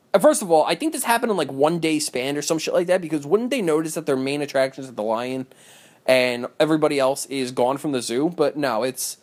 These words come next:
and how they get to there is so far-fetched. They come up with this elaborate plan. Thank God it's voiceover, not, you know, but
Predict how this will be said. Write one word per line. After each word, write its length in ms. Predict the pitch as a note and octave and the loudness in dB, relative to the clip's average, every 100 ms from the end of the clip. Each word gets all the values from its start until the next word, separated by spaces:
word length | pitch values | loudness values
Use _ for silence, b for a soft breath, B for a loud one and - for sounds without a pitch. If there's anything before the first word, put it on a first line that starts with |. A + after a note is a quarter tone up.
| b b b - | b b b 0
and 100 | E3 | 4
how 140 | A3 | 4
they 100 | G3+ | 4
get 160 | D#3 D3+ | 0 -2
to 80 | D3+ | 2
there 200 | C3+ B2+ | 2 2
is 80 | |
so 160 | - F3+ | 2 0
far-fetched. 560 | - C3 A2 A2+ G#2+ - | 4 2 2 -4 -4 -4
They 100 | D#3+ | -2
come 160 | F3+ | 0
up 80 | E3+ | 0
with 80 | D3+ | -2
this 160 | C#3 | -6
elaborate 380 | C#3 C3 B2 A#2 | 0 2 2 -2
plan. 280 | - C3+ C3 | -4 -2 0
Thank 200 | F#3+ F#3+ | -2 2
God 180 | D3 C3+ | 2 2
it's 140 | A2 | -2
voiceover, 680 | - G#2+ - A#2+ A#2 B2 A#2+ | -8 -6 -4 -2 -2 -4 -6
not, 200 | C3+ C3+ | -6 -4
you 100 | C3+ | -2
know, 260 | B2+ A#2+ A#2+ - b b b b _ - | -2 -2 -4 -12 b b b b _ 4
but 340 | C#3 C3 - | 6 6 2